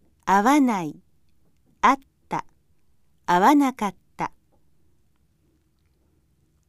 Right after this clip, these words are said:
二、例。あります。ある。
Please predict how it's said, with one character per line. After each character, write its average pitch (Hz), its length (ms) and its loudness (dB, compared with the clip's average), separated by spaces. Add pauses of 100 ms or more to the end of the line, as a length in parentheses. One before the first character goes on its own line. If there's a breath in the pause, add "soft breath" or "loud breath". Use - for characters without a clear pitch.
(160)
二、 240 260 -4 (1000)
例。 220 440 -2 (1700)
あ 202 160 4
り 285 160 4
ま 254 180 -2
す。 - 280 -12 (1700)
あ 269 180 4
る。 226 220 -6